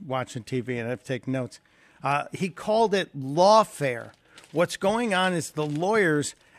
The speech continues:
actually in a legal war that will determine the control of our country.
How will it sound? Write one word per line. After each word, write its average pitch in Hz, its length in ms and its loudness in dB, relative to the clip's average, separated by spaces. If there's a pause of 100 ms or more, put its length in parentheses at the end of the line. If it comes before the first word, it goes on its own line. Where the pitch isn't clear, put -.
actually 160 760 0 (640)
in 170 160 0
a 156 60 2
legal 175 540 0
war 156 480 6
that 156 200 0
will 151 140 2
determine 170 540 0
the 151 80 -2
control 165 480 -2
of 131 80 -2
our 123 120 -2
country. 175 600 -4